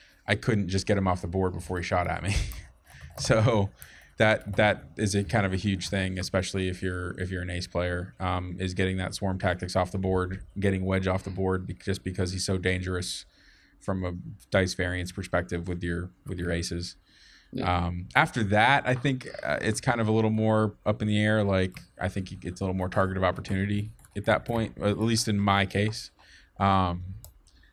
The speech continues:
Speaker 1: I think, uh, you know, but I, I would probably want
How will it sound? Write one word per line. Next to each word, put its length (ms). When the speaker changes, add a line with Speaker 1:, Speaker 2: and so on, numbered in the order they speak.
Speaker 1:
I 80
think, 380
uh, 440
you 140
know, 420
but 380
I, 60
I 20
would 160
probably 800
want 580